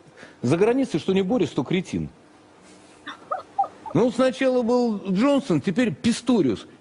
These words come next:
Эта-то тварь куда лезет? Еще смеет через губу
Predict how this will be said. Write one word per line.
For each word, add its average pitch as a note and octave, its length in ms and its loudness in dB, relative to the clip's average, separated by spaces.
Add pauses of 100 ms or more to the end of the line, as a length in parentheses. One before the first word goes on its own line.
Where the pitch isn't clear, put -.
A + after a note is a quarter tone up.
(120)
Эта-то C4+ 440 0
тварь G#3+ 280 0
куда C#3 300 0
лезет? C3+ 320 0 (320)
Еще F3+ 280 2
смеет A3 480 2
через E3 340 2
губу G3 640 2